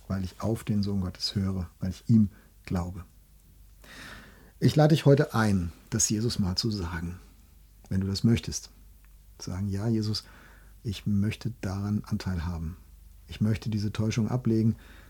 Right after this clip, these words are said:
Ich möchte dir glauben, ich möchte dir vertrauen. Ich möchte, dass mit meinem Tod nicht alles aus ist, sondern dass ich mit dir in diesem Zug unterwegs bin, wo der Tod nur noch Durchgangsbahnhof ist. Und dass ich unterwegs bin in ein neues, in ein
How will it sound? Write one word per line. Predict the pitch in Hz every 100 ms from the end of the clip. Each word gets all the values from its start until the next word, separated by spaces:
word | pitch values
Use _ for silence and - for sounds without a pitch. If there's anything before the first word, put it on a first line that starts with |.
| -
Ich | -
möchte | 135 147
dir | 117 104
glauben, | 101 98 104 98
ich | 90
möchte | 98 104
dir | 101 95
vertrauen. | 90 - 95 95
Ich | 95
möchte, | 104 107 -
dass | 98 92
mit | 92
meinem | 98 92
Tod | 95 104
nicht | 120 127
alles | 95 92
aus | - 95 92
ist, | 104 - - - - -
sondern | - 104 101
dass | 92
ich | 110
mit | 104
dir | 107
in | 101
diesem | 98 104
Zug | - 120 -
unterwegs | 95 92 95 -
bin, | 95 90 - -
wo | 95
der | 87
Tod | - 117 120
nur | 120
noch | 117 107
Durchgangsbahnhof | 104 101 - 95 - 82 87 85
ist. | 92 - - - - - - - - - - -
Und | 90 - - -
dass | - 87
ich | -
unterwegs | 92 92 120
bin | - 110
in | 104
ein | 95 101
neues, | 98 98 95 -
in | -
ein | 92 90